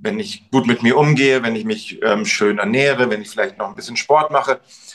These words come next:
ist so ein, ein guter Haarschnitt, eine gute Haarfarbe, ähm, vielleicht aber auch ein gutes Make-up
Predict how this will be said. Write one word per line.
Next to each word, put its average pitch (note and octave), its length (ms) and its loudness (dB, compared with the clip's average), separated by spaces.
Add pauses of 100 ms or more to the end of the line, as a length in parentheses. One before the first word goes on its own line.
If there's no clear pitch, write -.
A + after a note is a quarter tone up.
(140)
ist A#2+ 180 -10
so A#2+ 120 2
ein, A#2 300 0 (260)
ein A2+ 120 -4
guter B2+ 360 0
Haarschnitt, C#3+ 440 0
eine A2+ 120 -4
gute A2+ 300 -8
Haarfarbe, C3+ 640 0 (480)
ähm, A2+ 240 -2
vielleicht A2+ 220 -4
aber A2 180 -2
auch - 140 -6
ein G#2 80 -18
gutes - 260 -14
Make-up C3 540 -2